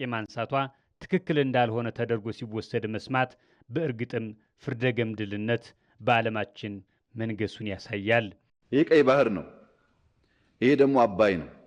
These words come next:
Speaker 2: ኢትዮጵያ ማለት እዚህ ውስጥ ነው ያለችው።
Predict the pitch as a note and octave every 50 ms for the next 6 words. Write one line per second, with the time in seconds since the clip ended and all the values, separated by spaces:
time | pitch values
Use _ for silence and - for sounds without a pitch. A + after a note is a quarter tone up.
0 | _ _ _ _ _ _ _ _ _ _ _ _ _ _ _ _ _ _ _ _
1 | _ _ _ _ _ _ _ _ _ _ _ - _ _ _ _ _ _ _ _
2 | _ _ A#2 - D#3+ E3+ E3+ - E3+ D3+ C#3 C3 C3+ D3+ D#3+ - A#2 G#2 A2 A#2
3 | - - A#2 F#2+ F2+ D#2+ D2+ D#2 - - -